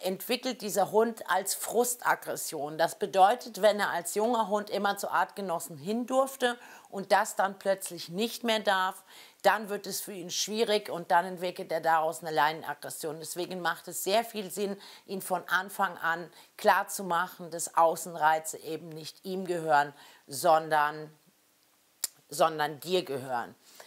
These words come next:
Er heißt in Lustig der Ich bin dann mal weg Typ und so ist er dann auch tatsächlich,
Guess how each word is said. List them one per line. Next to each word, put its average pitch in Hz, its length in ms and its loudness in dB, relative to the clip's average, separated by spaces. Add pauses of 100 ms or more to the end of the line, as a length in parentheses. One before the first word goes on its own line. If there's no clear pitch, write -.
(140)
Er 180 160 2
heißt 220 320 0
in 214 100 -2
Lustig 247 540 2
der 190 160 4
Ich - 160 -6
bin 226 160 2
dann 202 180 0
mal 165 220 0
weg 190 240 -2
Typ 202 300 -8
und 156 200 -6
so - 120 -6
ist 202 280 -4
er 214 100 2
dann 196 200 0
auch 190 240 4
tatsächlich, 190 800 0